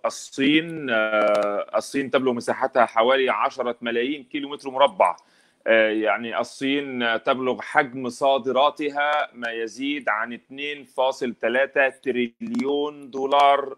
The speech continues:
آه، في العام. آه، الصين، آه، عدد سكانها يزيد عن واحد فاصل ستة مليار من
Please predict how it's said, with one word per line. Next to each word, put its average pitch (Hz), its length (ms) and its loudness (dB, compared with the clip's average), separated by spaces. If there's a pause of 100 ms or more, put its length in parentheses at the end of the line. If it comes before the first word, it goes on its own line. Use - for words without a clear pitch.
(140)
آه، 123 80 -2
في 127 140 -8
العام. 113 520 0 (720)
آه، 120 220 2
الصين، 165 640 0
آه، 123 300 0 (120)
عدد 151 260 4
سكانها 143 520 0
يزيد 135 320 -2
عن 123 340 -4
واحد 139 460 -2
فاصل 143 460 -2
ستة 147 760 -2 (180)
مليار 127 920 -4
من 143 360 -10